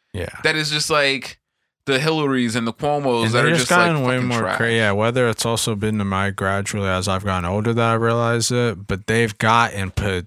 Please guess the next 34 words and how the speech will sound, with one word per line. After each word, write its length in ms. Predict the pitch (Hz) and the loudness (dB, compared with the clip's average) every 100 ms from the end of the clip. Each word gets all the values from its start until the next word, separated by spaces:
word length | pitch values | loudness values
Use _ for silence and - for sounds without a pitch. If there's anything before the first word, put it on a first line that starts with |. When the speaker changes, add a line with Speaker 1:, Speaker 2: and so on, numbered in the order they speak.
| - | -4
Speaker 1:
like, 200 | 95 92 | -4 -4
s-, 140 | - - | -6 -8
uh, 240 | 104 95 | -6 -4
significantly 840 | - 110 107 98 104 - 98 95 | -6 -4 -4 -4 -8 -4 -4 -6
crazier 1080 | 92 - 113 113 104 113 107 117 95 80 80 _ - | -8 -4 -2 -2 -2 -2 0 0 0 -4 -8 _ -6
over 120 | 101 | -2
Speaker 2:
Absolutely. 340 | 131 104 92 98 | 0 0 -2 -2
Speaker 1:
these 200 | 95 - | -4 -4
years, 440 | 104 85 101 - | -2 -4 -6 -8
yeah? 160 | 90 92 | -4 0
Speaker 2:
Absolutely. 540 | 117 131 123 135 117 | 0 -2 -4 -6 -2
Speaker 1:
So 80 | 101 | 0
that's 220 | 107 123 - | 2 0 -2
been 180 | 110 | -4
the 120 | 98 87 | -4 -4
difference. 760 | 90 80 90 82 90 - - _ _ _ _ _ - | -4 -6 -6 -10 -10 -10 -12 _ _ _ _ _ -2
Speaker 2:
Yeah, 420 | 123 117 117 120 | 2 2 0 -2
it's, 320 | - - - | -4 -8 -4
um, 220 | 151 170 | -2 0
Speaker 1:
And 60 | 170 | 0
now 260 | 104 101 92 | 0 0 -2
it's 140 | - | -4
just 260 | 98 87 90 | -6 -4 -2
all 180 | 80 | -4
looking 340 | 76 76 - - | -6 -10 -14 -14
bad. 280 | - - - _ _ _ _ _ | -14 -14 -16 _ _ _ _ _
Speaker 2:
Yeah, 140 | - 107 | -4 -4
this 140 | 139 - | -2 -2
whole 240 | 185 147 | -2 0
woke 200 | 120 120 | -2 -2
identity 360 | 107 110 107 104 | -2 -2 -4 -6
politics 560 | - 95 101 - 104 - | -4 -2 -2 -6 -8 -6
things 260 | 107 104 | -6 -2
that 140 | 107 | -2